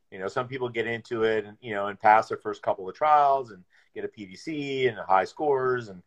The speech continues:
you know, then they do a one and they close it out in, you know, in a couple of, you know, a couple of trials. And then you get to the twos and now it starts, things start to be a little more difficult. And,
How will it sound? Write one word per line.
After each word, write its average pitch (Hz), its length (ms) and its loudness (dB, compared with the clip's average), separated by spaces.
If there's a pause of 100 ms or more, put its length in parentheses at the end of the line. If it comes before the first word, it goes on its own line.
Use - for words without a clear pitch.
(260)
you 104 100 -8
know, 95 140 -2
then 98 140 -6
they 95 120 -6
do 90 160 -10
a 98 80 0
one 147 380 6
and 120 100 -10
they 98 140 -6
close 98 260 -8
it 104 60 -8
out 101 200 2
in, 92 200 -18
you 107 120 -12
know, 95 160 -8
in 92 60 -14
a 90 40 -16
couple 95 300 -4
of, 87 240 -10
you 92 80 -18
know, 90 80 -12
a 87 40 -12
couple 95 300 -2
of 90 220 -8 (140)
trials. 131 580 4 (460)
And 104 100 -20
then 110 80 -10
you 107 60 -14
get 110 180 -6
to 107 60 -16
the 110 100 -12
twos 269 460 -8
and 147 100 -6
now 143 220 4
it 147 80 0
starts, 135 400 -6
things 131 260 -6
start 127 220 -4
to 117 60 -20
be 113 120 -12
a 123 80 -8
little 220 480 -2
more 139 200 0
difficult. 113 680 -2
And, 90 100 -20